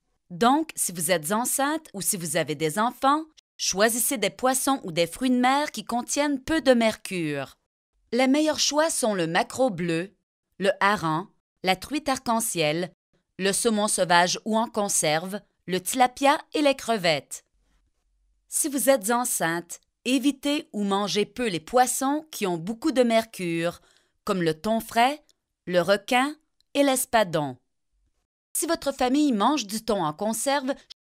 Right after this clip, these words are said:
choisissez le thon à chair pâle. Il contient moins de mercure que le germon, qu'on appelle aussi le thon blanc.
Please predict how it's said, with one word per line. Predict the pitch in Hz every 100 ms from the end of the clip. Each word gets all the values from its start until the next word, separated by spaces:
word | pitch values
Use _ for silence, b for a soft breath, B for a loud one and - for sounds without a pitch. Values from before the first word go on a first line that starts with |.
| _ _ _ -
choisissez | - 294 277 269 339
le | 277
thon | 262 302 302
à |
chair | 277 233 220
pâle. | - 175 156 147 143 _
Il | 170
contient | 156 175 156 - 160
moins | 156 202
de | 233
mercure | 254 254 - 262 262
que | 320
le | 277
germon, | 254 233 208 175 165 -
qu'on | - 180
appelle | 165 175 165
aussi | 190 -
le | 311 285
thon | 254 196
blanc. | 185 160 131